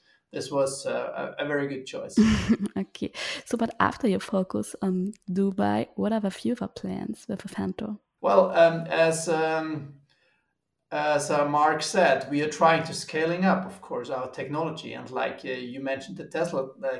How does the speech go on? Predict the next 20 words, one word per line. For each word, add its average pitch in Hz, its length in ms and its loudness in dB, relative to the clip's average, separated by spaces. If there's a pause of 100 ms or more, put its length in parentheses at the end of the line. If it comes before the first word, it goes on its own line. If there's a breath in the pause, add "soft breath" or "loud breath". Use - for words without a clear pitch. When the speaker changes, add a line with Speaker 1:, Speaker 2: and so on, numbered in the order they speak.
Speaker 1:
case, 135 540 -8
um, 127 600 -4
uh, 135 300 -8 (180)
in 143 80 -10
the 147 60 -6
beginning, 165 560 0
uh, 143 280 0
new 151 200 -2
technologies 147 640 -2
are 127 220 -2
expensive. 123 640 -12 (360)
And 117 380 -10 (120)
our 151 220 2
water 151 320 0
costs 131 480 -2
at - 120 -8
the 131 80 -10
moment 156 500 -2
is 139 240 -6
about 127 300 -4